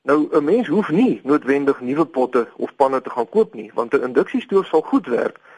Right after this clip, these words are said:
met enige pot of pan wat 'n yster of 'n staal bodem het.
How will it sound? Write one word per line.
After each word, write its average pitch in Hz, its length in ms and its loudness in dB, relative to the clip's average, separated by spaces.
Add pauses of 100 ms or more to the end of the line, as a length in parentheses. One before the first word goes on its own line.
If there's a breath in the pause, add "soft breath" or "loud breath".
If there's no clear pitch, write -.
(180 soft breath)
met 135 180 -8
enige 233 340 2
pot 175 220 0
of 151 160 0
pan 143 320 -2
wat 117 200 -2
'n 117 120 -2
yster 180 400 -2
of - 180 -6
'n - 40 -4
staal 127 520 -2
bodem 147 300 2
het. 113 260 -8